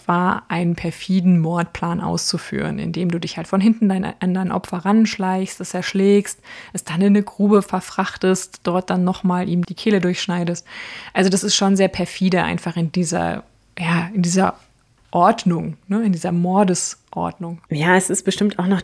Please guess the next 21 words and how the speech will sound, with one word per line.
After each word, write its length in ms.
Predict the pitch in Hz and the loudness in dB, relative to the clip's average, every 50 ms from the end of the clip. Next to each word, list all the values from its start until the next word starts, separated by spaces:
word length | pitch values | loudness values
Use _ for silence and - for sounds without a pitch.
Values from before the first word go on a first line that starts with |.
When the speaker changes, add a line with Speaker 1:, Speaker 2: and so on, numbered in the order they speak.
| - - | -2 -4
Speaker 2:
dieses, 680 | - 185 175 160 175 180 170 160 - - - - - - _ - | -2 -2 -2 0 0 0 0 -2 -4 -8 -12 -14 -16 -16 _ -6
diese 220 | - 190 185 190 180 | -4 -2 0 0 2
ungeklärten 640 | - 202 226 226 220 226 - 202 202 - - 170 | 4 6 6 6 4 2 0 -2 -2 -2 -4 -6
Familienverhältnisse, 1000 | - - 180 196 226 226 208 185 - - 170 160 170 165 - - 165 - - 160 156 | -6 -2 0 4 4 4 4 2 0 -4 -6 -6 -6 -6 -6 -6 -8 -8 -8 -6 -4
ne? 220 | 160 202 269 277 - | -2 0 0 0 -2
Also 220 | 180 170 180 170 | -4 -4 -4 -4
wer 200 | 170 165 160 156 | -4 -6 -6 -8
weiß, 360 | - - 208 226 226 214 175 | -6 -4 0 2 2 2 2
Speaker 1:
Ja. 40 | 175 | 0
Speaker 2:
wer 100 | 190 190 | -2 -2
da 100 | 190 185 | -2 -2
mit 220 | 175 180 - - - | -2 -4 -6 -4 -2
wem 240 | 175 196 233 226 | 2 2 4 4
und 120 | 233 143 190 | 2 2 0
nachher 280 | 185 180 175 202 214 | -2 -2 -2 -2 -2
waren 160 | 190 190 190 180 | -2 -2 -2 -2
die 140 | 175 165 | -4 -2
wirklich 340 | 160 208 226 220 202 - - | -2 -2 -2 -2 -4 -4 -4
alle 140 | - 185 185 | -4 -4 -2
Geschwister 800 | - 170 - - - - 220 226 - - 196 202 185 180 170 156 | -4 -4 -6 -8 -6 -6 -6 -6 -4 -2 -2 0 2 2 2 2
oder 340 | 180 170 170 175 170 170 | 2 2 2 2 0 -2